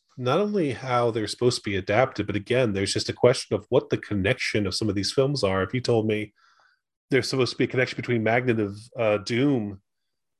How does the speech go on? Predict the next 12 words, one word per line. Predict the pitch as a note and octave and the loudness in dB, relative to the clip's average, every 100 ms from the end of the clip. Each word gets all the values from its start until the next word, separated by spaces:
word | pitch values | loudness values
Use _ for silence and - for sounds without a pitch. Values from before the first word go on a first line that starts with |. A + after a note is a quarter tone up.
| _ _ _ B2+ | _ _ _ 0
and | A2 G#2 G2+ G2 | 2 2 0 -4
The | G#2+ | 2
Man | A#2 A#2+ | 4 4
from | A2 G2 | 0 0
London, | A2 D#3+ A2 F#2+ - - | 4 4 2 -6 -12 -2
you | G#2+ | 2
know, | G2+ F#2+ G2 | 2 2 0
for | - G2 | 0 2
example, | G#2+ G2 F#2+ F#2 F#2+ - _ _ _ - | 4 2 0 -6 -12 -16 _ _ _ -8
I | B2 A#2+ | -2 2
would | A2+ | 0
be, | A2 G2+ | -2 -10